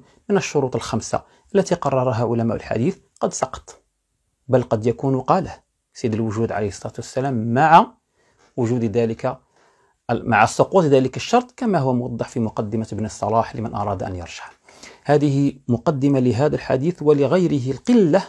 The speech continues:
التي قد نوردها، وإلا فسنحافظ إن شاء الله تعالى في هذه المجالس الأربعينية الحديثية على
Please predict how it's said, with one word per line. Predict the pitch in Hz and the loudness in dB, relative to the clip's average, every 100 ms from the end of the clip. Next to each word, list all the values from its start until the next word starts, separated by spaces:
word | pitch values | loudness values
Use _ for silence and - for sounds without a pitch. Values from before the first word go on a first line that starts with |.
| - | -8
التي | 131 120 - | -8 -8 -6
قد | 165 135 | -4 -2
نوردها، | 131 123 117 110 117 - - - _ | 0 0 -2 -2 -2 -4 -20 -20 _
وإلا | - 131 120 127 - - - _ | -4 -2 0 -2 -2 -12 -20 _
فسنحافظ | 123 131 117 113 117 113 113 | -8 -4 -4 0 0 0 -2
إن | 113 | -6
شاء | - 104 | -4 -4
الله | 110 104 | -2 -6
تعالى | - 107 107 | -6 -6 -4
في | 101 120 | -6 -8
هذه | 107 110 110 101 107 - | -8 -8 -6 -4 -4 -6
المجالس | 110 104 98 117 113 117 - - | -8 -6 -2 -2 0 -4 -10 -12
الأربعينية | 107 104 101 98 107 117 117 120 - - _ | -8 -6 -2 -2 0 -2 -2 -2 -4 -16 _
الحديثية | - 110 104 117 139 160 190 _ _ - _ - | -10 -6 -6 -6 -4 -6 -6 _ _ -20 _ -2
على | 107 117 113 113 - | 2 2 2 0 -2